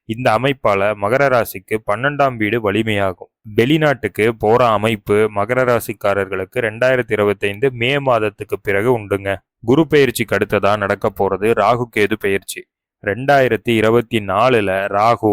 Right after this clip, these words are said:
மகர ராசிக்கு மூன்றாம் வீட்டிலையும் கேது ஒன்பதாம் வீட்டிலையும் இருந்தாங்க. ரெண்டாயிரத்தி இருபத்தைந்து ராகு கேது பெயர்ச்சியால ராகு இரண்டாம் வீட்டுக்கும் கேது எட்டாம் வீட்டுக்கும் பெயர்ச்சி ஆகுறாங்க.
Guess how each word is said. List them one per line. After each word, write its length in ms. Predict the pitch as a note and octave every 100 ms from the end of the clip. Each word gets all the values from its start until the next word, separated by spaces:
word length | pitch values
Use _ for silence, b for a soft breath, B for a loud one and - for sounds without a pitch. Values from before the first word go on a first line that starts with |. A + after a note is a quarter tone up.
| G2
மகர 280 | G2 A2 B2+
ராசிக்கு 480 | B2 A#2 - - G#2
மூன்றாம் 500 | G2 A2+ C3 B2+ A#2+ G2+
வீட்டிலையும் 540 | G2 F#2+ F#2 G2 A2+ A#2
கேது 360 | A2+ A#2+ A#2 G#2+
ஒன்பதாம் 480 | G#2 G#2+ B2 B2+ A2+
வீட்டிலையும் 460 | G#2 - F#2+ G2+
இருந்தாங்க. 440 | G2+ G2 F#2+ F#2+ F#2 - _ _ _ -
ரெண்டாயிரத்தி 540 | G#2+ C3+ C3+ C3 A#2+
இருபத்தைந்து 680 | A2 A#2 A#2+ A2+ G#2+ G2+ G2+ A2+ G#2+ _
ராகு 300 | G#2+ G#2+ B2
கேது 280 | A#2 A2+ G#2
பெயர்ச்சியால 680 | F#2+ G2 G2+ - G2+ F2+ F#2 G2 G2+ - b b _
ராகு 440 | G2 G2+ B2 - G#2+ G2+ G#2+
இரண்டாம் 480 | G#2 B2 C3+ C3+
வீட்டுக்கும் 540 | A#2 G#2 G2+ - G2 G2 _ _ _ _ _
கேது 380 | - A#2+ B2+ G#2+ G2 F#2+
எட்டாம் 380 | F#2+ - C3 B2
வீட்டுக்கும் 460 | G2+ G2 - A#2
பெயர்ச்சி 380 | G#2 G2 G2 G#2+
ஆகுறாங்க. 440 | F#2+ F#2 F#2 F2